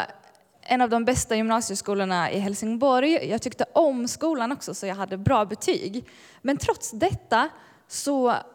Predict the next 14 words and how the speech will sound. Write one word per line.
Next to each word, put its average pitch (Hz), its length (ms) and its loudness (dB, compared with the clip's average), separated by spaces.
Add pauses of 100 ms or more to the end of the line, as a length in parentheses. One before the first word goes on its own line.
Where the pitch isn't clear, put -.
(240)
upplevde 254 440 0
inte 262 160 -8
jag 233 240 0
att 202 200 -12
jag 214 120 -2
hade 208 400 -6
någon 190 480 -8
framtid. 262 680 -4 (520)
För 247 140 -2
att 240 120 -4
jag 254 160 2
var 254 120 -2
så 226 220 -4
rädd 214 420 -2